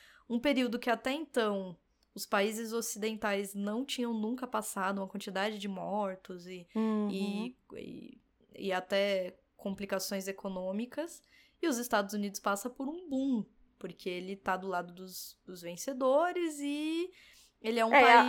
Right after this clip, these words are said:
Speaker 1: país
Speaker 2: Europa tendo que se refazer, e os
Speaker 1: Exato.
Speaker 2: Estados Unidos tava aqui desse outro lado lindo e belo.
Speaker 1: Foi um dos grandes momentos em que os Estados Unidos se firmou como potência, né? E,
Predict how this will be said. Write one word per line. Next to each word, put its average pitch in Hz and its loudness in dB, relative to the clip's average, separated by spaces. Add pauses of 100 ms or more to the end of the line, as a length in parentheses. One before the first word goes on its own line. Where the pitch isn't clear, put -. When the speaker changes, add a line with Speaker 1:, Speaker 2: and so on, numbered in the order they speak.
(140)
Speaker 1:
país 240 10
Speaker 2:
Europa 247 10
tendo 247 4
que - -6
se 233 -2
refazer, 233 8
e - 4
os 359 2
Speaker 1:
Exato. 311 6
Speaker 2:
Estados 254 2
Unidos 247 -2
tava 233 4
aqui 233 -6
desse 233 0
outro 226 0
lado 214 6
lindo 233 -2
e 262 0
belo. 226 4 (100)
Speaker 1:
Foi 208 -2
um 254 0
dos 269 -2
grandes 220 -2
momentos 247 -2
em 262 -4
que 277 -6 (380)
os 208 -2
Estados 214 0
Unidos 226 -2
se - -2
firmou 262 0
como 220 -2
potência, 170 -8
né? 185 -6 (580)
E, 202 -2